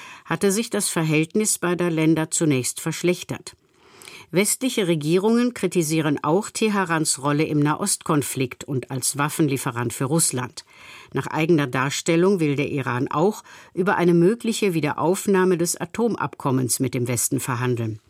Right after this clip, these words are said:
Kurz vor dem Treffen hatte die Nachrichtenagentur Reuters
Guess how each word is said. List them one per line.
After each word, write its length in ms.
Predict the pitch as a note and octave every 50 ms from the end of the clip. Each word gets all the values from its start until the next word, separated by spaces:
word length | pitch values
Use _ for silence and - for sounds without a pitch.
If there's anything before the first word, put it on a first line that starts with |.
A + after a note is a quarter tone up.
| _ _ _ _ - - - - - - - - - -
Kurz 260 | - A3+ B3+ B3+ -
vor 140 | - - A#3+
dem 180 | A3+ G#3 F#3+ -
Treffen 480 | - - D3 C#3+ - A3 A3+ A3 F#3+
hatte 200 | F3 E3 - D3+
die 140 | B2 C3 B2
Nachrichtenagentur 1000 | B2 B2+ C#3 D3 - F3+ D#3 - - D#3+ C#3 - D3 C3 C3+ C3 A#2+ - C#3+ C3+
Reuters 540 | A#2 A#2+ C#3 F3 E3+ - F#3 E3 E3 -